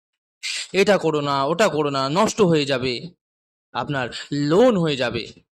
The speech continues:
ওটা করার কোনো দরকার নেই, কি দরকার তোমার এসব করার?"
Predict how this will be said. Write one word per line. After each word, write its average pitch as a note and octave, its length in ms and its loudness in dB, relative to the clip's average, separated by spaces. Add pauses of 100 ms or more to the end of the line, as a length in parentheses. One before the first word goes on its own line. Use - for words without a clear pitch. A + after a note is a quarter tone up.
(300)
ওটা D#3 220 -2
করার C3+ 280 -2
কোনো C3+ 200 -6
দরকার D3+ 400 -2
নেই, D3+ 220 -2
কি G#3+ 240 -6
দরকার F3+ 420 2
তোমার C3 340 -2 (180)
এসব C#3 320 -4
করার?" C3 320 -2